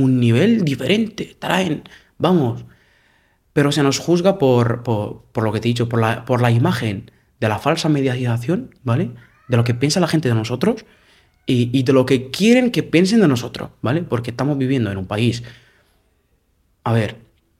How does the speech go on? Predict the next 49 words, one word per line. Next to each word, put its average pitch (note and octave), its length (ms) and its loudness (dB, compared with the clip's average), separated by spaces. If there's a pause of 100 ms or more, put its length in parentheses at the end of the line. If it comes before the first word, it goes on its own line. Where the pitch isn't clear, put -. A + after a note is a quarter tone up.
(140)
España E3 300 0
es F#3 60 -4
un D#3+ 60 2
país D#3 160 0
muy C#3+ 120 2
bonito. G2+ 540 -4
La A#2+ 100 0
gente, F3+ 480 0 (280)
mm, C#3 240 2
yo D3 200 -2
creo G#3 140 4
que F3+ 80 0
no D3 100 4
hay E3 80 4
mejor C3 240 0
que A#2 80 -4
españoles, F#2+ 600 -6
¿vale? D3+ 200 -2 (800)
Desde, A2+ 680 2
o G2 40 0
sea, G#2+ 220 0
desde A2 200 -8
que A#2+ 80 -2
me A#2+ 100 4
vine, E3 320 2
me C3 160 6
vine E3 220 6
aquí F3 280 0 (400)
y, B2 340 2
y C3 400 0
de, A#2+ 560 2
de A#2+ 120 2
todo G3 160 4
lo G#3+ 100 6
que D3 100 4
he - 20 4
visto F#3 200 2
hoy G3 80 6
en F#3 60 6
mi E3 100 6
vida, A3 300 4 (420)
los B2 220 4
mejores A3+ 500 2 (1200)
creo A#2 140 -4
que A#2 80 -6
son C#3 100 -2
los B2 100 -2
españoles, A2 480 -4
¿eh? B2+ 100 -6